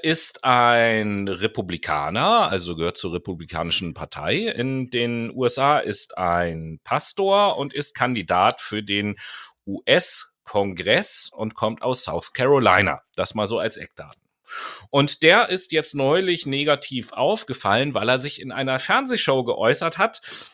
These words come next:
Und zwar sprach er sich dort gegen die Akzeptanz von Transmenschen aus und erklärte, dass die Eltern, die ihre Kinder in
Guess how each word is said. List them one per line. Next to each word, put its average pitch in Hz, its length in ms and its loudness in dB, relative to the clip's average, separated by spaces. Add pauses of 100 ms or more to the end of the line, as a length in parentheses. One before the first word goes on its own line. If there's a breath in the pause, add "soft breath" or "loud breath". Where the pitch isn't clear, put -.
(140 loud breath)
Und 156 160 0
zwar 139 260 2
sprach 156 420 0
er 190 120 -2
sich 175 160 -6
dort 139 260 0
gegen 110 800 2 (200)
die 107 100 -4
Akzeptanz 123 720 -2
von 104 220 -6
Transmenschen 92 920 -2
aus 95 540 -4
und - 240 -10
erklärte, 92 840 2 (540 loud breath)
dass - 280 2
die 123 320 -6
Eltern, 165 560 4 (180)
die 104 60 -16
ihre 117 320 2
Kinder 240 520 2
in 170 360 -2